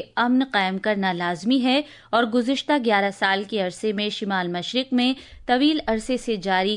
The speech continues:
कई तनाज़ात और मसाइल को हल किया गया है। जनाब मोदी ने यह भी कहा कि अवाम ने अमन के रास्ते,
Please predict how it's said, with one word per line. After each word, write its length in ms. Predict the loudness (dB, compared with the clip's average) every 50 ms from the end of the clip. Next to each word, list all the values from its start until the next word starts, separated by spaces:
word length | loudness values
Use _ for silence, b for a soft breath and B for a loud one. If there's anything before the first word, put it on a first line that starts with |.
| 0 0
कई 200 | 0 2 0 0
तनाज़ात 720 | -2 -4 -4 -4 -4 -4 -4 0 2 2 2 2 0 -2 -6
और 120 | -4 -4 -2
मसाइल 460 | -4 -6 -4 -2 0 0 0 0 -2
को 240 | -4 -4 -2 -2 -2 -2 B B B B B -2
हल 160 | 0 0 0
किया 280 | -2 -4 -4 -4 -4 -4
गया 200 | -2 -2 -2 -2
है। 260 | -4 -2 -2 -2 -2 -4 _ b b b b b b b b
जनाब 260 | -2 0 2 2 2
मोदी 280 | 0 0 -2 -2 -2 -2
ने 80 | -2 -2
यह 200 | -2 -2 -2 0
भी 120 | -2 -2
कहा 300 | 0 0 0 2 2 2
कि 140 | 2 0 0 0
अवाम 340 | 0 0 2 2 2 2 0
ने 160 | 0 -2 -2
अमन 280 | -2 -2 -2 -2 -4 -4
के 160 | -4 -6 -4
रास्ते, 580 | -2 -2 -2 -2 -4 -8 -6 -2 -2 -2 -2